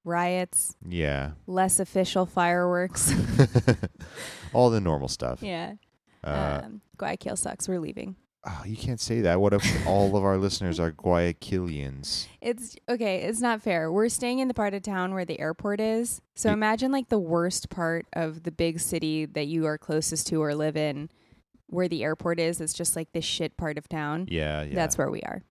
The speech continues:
Speaker 2: We're not giving it full shrift.
Speaker 1: Definitely not.
Speaker 2: <laughs> Is that a, is that a term?
Speaker 1: <laughs> We're gonna say
Speaker 2: Lo-,
Speaker 1: yes.
Speaker 2: long shrift. We're not,
Speaker 1: <laughs>
Speaker 2: we're not shrifting it, um,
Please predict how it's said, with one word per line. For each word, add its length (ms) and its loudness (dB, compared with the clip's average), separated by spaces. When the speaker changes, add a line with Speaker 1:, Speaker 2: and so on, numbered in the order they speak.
Speaker 2:
We're 160 4
not 220 2
giving 360 -2
it 220 -2
full 380 0
shrift. 560 -4
Speaker 1:
Definitely 360 -4
not. 240 -4
Speaker 2:
<laughs> 200 -8
Is 100 -6
that 140 0
a, 40 -2
is 400 0
that 120 -2
a 40 -2
term? 320 -4
Speaker 1:
<laughs> 460 2
We're 100 -6
gonna 180 0
say 140 4
Speaker 2:
Lo-, 60 2
Speaker 1:
yes. 280 -6
Speaker 2:
long 360 6
shrift. 580 -2
We're 80 6
not, 200 2
Speaker 1:
<laughs> 640 -10
Speaker 2:
we're 100 0
not 200 2
shrifting 480 2
it, 160 -4
um, 280 -4